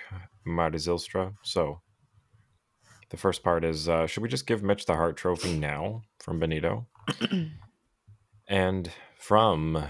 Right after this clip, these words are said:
T M L Fan and Van, "Is Mitch Marner the greatest Toronto-bred and drafted slash developed player in Leafs history?" So, Mitch Marner, as we have not really talked too much about tonight, hits eighteen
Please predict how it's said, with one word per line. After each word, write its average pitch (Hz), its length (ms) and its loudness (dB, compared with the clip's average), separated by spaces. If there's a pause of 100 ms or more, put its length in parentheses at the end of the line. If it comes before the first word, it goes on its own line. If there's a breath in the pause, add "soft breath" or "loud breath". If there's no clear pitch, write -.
(220 loud breath)
T - 140 -2
M 80 100 0
L 76 120 0
Fan 78 220 -2
and 73 100 -4
Van, 104 440 2
"Is 98 320 2
Mitch 82 300 -2
Marner 80 220 2
the 82 80 0
greatest 87 540 0 (100)
Toronto-bred 85 920 0 (180)
and 78 160 -4
drafted 85 560 0 (160)
slash 85 380 -4
developed 78 460 -2
player 76 340 -4 (100)
in 101 240 -2 (180)
Leafs - 360 -6 (120)
history?" - 480 -6
So, - 380 0 (260)
Mitch 110 260 -2
Marner, 80 460 -4
as - 140 -6
we 87 60 -4
have 80 120 -6
not 98 180 2
really 90 400 2
talked 80 300 -6
too 90 80 -4
much 78 160 -4
about 78 220 -8
tonight, 73 260 -6
hits - 220 -12 (100)
eighteen 95 540 -6